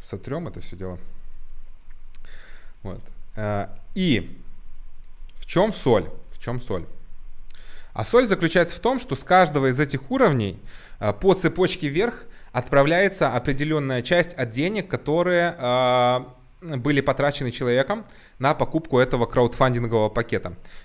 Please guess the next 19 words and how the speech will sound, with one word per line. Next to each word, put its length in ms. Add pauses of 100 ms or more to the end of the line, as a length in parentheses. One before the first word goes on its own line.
Теперь 260
мы 140
давайте 400
вернемся 580
в, 380
на 100
секундочку 560
к 80
нашим 300
слайдам. 440 (3000)
К 40
нашим 320
слайдам. 540
И 520
здесь 400
мы, 280
э, 360
посмотрим, 460
что, 460